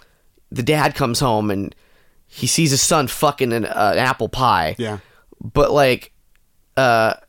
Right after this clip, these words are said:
Speaker 1: he's like, he just turns around, his pants are down a little bit,
Speaker 2: Mm-hmm.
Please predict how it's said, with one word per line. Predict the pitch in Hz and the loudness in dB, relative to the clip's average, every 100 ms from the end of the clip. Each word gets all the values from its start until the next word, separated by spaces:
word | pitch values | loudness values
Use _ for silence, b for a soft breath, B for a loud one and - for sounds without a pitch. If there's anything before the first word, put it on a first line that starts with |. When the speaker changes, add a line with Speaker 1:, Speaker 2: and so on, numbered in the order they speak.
| - | -10
Speaker 1:
he's | 135 160 156 | -2 0 2
like, | 151 - - | 2 0 -4
he | 160 | -2
just | 196 - | -2 2
turns | 208 196 | 2 2
around, | 170 170 175 | 2 2 2
his | 143 | 0
pants | - 147 147 156 | -2 0 0 0
are | 156 | 0
down | 147 147 151 | 2 2 2
a | |
little | 147 143 | 2 0
bit, | 139 143 135 | 2 2 2
Speaker 2:
Mm-hmm. | - 104 98 | -2 -10 -10